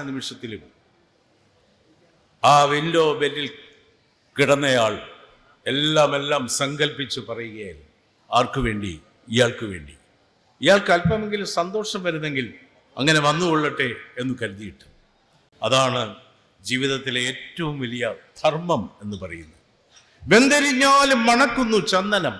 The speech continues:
എന്നല്ലേ? വെന്തെരിഞ്ഞാലും മണക്കുന്നു ചന്ദനം. ചന്ദനം എരിഞ്ഞടങ്ങുമ്പോഴും സുഗന്ധം വിതറിക്കൊണ്ടാണ് അതിൻ്റെ അന്ത്യം. "വെന്തെരിഞ്ഞാലും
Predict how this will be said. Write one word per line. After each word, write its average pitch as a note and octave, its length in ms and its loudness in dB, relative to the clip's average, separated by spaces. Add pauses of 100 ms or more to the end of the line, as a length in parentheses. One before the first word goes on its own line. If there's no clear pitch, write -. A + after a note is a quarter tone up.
(120)
എന്നല്ലേ? A#2 340 -8 (800)
വെന്തെരിഞ്ഞാലും G#3 1040 6
മണക്കുന്നു G3+ 520 0 (120)
ചന്ദനം. D3+ 440 -2 (1160)
ചന്ദനം G3 520 4 (600)
എരിഞ്ഞടങ്ങുമ്പോഴും A#3+ 1040 6
സുഗന്ധം G#3 560 -4 (640)
വിതറിക്കൊണ്ടാണ് F3+ 840 4 (320)
അതിൻ്റെ D#3 360 2 (760)
അന്ത്യം. C#3+ 420 2 (680)
"വെന്തെരിഞ്ഞാലും G3 880 4